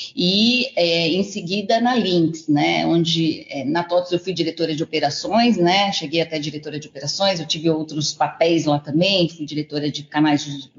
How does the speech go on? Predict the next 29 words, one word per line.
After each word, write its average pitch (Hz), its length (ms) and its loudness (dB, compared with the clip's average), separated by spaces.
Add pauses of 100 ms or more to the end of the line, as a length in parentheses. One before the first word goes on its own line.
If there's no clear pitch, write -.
distribuição, 175 1040 0 (460)
é, 143 320 0
trabalhei, 160 800 2
é, 143 460 2
pra 160 180 0
montar 156 880 0
um 147 120 4
projeto 156 800 0
muito 170 340 0
bacana 156 640 2
lá, 151 280 2
ligado 147 360 2
a 143 40 0
B 135 160 -6
I 170 500 2
também, 175 640 0 (880)
e 185 80 -2
depois 196 280 2
eu 202 80 0
fui 180 140 -2
pra 156 160 2
Lynx, 202 500 2
onde 170 220 2
fui 170 140 0
diretora 160 500 0
da, 151 140 -2
de 151 140 -4
estratégia 151 500 -4
comercial, 151 920 2